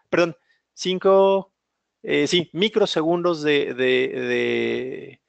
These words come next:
cinco microsegundos de tasa de transferencia entre el punto A y el punto B. Así es que es sumamente rápido. Es el único equipo,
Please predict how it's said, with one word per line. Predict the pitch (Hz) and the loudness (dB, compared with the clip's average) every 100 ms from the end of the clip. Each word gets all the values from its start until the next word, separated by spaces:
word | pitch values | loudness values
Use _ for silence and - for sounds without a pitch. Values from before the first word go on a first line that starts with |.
| _ _ | _ _
cinco | - 190 | -4 0
microsegundos | 196 190 196 196 175 175 180 | 0 0 -2 -2 -2 -2 -2
de | 156 | 0
tasa | 160 151 | 0 0
de | 156 | 0
transferencia | 135 131 139 139 147 | -2 -4 -4 -4 -4
entre | 135 | -4
el | 120 | -6
punto | 123 135 135 | -6 -8 -2
A | 131 | 2
y | |
el | 123 123 117 | 2 0 -2
punto | - 110 101 | -8 -4 -4
B. | 92 - - | -4 -6 -18
Así | 143 | -14
es | 135 | -12
que | - | -10
es | |
sumamente | 135 135 120 110 101 104 | -8 -6 -4 -4 -6 -4
rápido. | 101 - - | -4 -6 -8
Es | 180 - | -6 -4
el | 160 | -6
único | 156 147 | -6 -8
equipo, | 131 147 - 175 | -6 -6 -4 -6